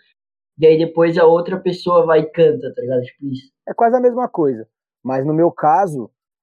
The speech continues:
Speaker 2: é, como eu comecei produzindo, né? Tipo, eu, eu primeiro aprendi a produzir,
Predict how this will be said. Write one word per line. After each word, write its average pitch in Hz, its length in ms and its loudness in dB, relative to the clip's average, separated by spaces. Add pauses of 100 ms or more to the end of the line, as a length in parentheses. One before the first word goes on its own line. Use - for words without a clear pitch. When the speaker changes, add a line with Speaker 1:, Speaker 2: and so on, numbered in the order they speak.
Speaker 2:
é, 120 400 -2
como 165 200 0
eu 190 80 4
comecei 180 420 -2
produzindo, 147 640 -4
né? 139 160 -6
Tipo, 127 280 -8 (300)
eu, 117 180 -12 (180)
eu 117 100 -14
primeiro 123 300 -4
aprendi 143 300 -6
a 139 80 -4
produzir, 139 680 -6